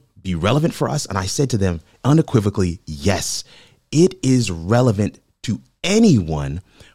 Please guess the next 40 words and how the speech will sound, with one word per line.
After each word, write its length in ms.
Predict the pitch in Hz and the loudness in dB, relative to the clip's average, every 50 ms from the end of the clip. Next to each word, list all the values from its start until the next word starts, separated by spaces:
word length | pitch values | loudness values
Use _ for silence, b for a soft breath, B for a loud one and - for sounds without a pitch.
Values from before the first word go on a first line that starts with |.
| b - | b -8
who 220 | - 117 104 90 | -6 -4 -4 -2
wants 280 | 90 95 95 101 - - | -2 -2 -2 -2 -4 -4
to 100 | - 87 | -4 -6
build 420 | 73 69 82 85 82 82 85 - | -4 -4 -2 -2 -2 -2 -4 -4
a 60 | - 87 | -8 -10
community 580 | - - 78 82 82 78 69 67 67 73 - _ | -8 -8 -6 -6 -6 -6 -8 -10 -12 -14 -16 _
online." 540 | - - 80 78 76 78 71 69 67 67 - - | -12 -8 -8 -6 -6 -6 -6 -8 -10 -10 -12 -10
I'm 180 | 82 85 85 | -8 -8 -8
excited 360 | 80 - - - 123 123 120 | -6 -6 -6 -4 -2 -2 -2
about 200 | 110 92 92 85 | -2 -4 -6 -8
for 140 | - - 104 | -4 -4 -2
this 160 | 92 95 92 | -2 -2 -4
content, 480 | - - 92 82 80 78 - 85 71 - B B B B B B B | -4 -4 -6 -4 -4 -4 -6 -6 -6 -8 B B B B B B B
and 60 | - | -4
I 40 | 85 | -2
wanna 160 | 90 113 117 | 0 0 0
throw 240 | 110 117 117 104 101 | 2 2 2 2 2
this 140 | 95 87 - | 0 -2 -6
question 420 | - - 107 101 - - 95 90 - | -6 -4 -4 -4 -2 -4 -4 -6 -4
on 200 | - 90 95 95 | -4 -4 -4 -2
the 80 | 90 92 | -4 -6
screen 260 | - - - 85 80 | -6 -6 -6 -6 -4
as 140 | 73 76 87 | -6 -6 -6
we 80 | 98 | -2
get 160 | 95 120 117 - | -2 -2 -2 -2
started. 340 | - 82 80 76 78 73 B B B B B B B | -2 -4 -4 -4 -4 -8 B B B B B B B
But 140 | - - - | -10 -8 -4
even 320 | 110 98 127 165 180 185 | -2 0 2 4 4 4
before 240 | 151 147 - 151 135 | 4 4 4 4 4
we 80 | 127 127 | 4 4
do 120 | 117 110 | 4 2
that, 120 | 90 92 92 | 2 2 0
I 60 | 95 | 0
wanna 160 | 117 139 110 | 0 0 0
say 140 | - - 101 | 0 0 -2
a 60 | 92 | 0
word 180 | 90 98 101 92 | 0 0 -2 -2
of 220 | 80 80 80 87 | -4 -6 -8 -6
welcome 380 | 92 90 101 117 120 - 104 98 | -2 0 0 2 2 0 -2 -2
to 260 | - 87 82 78 73 | -2 -2 -2 -4 -4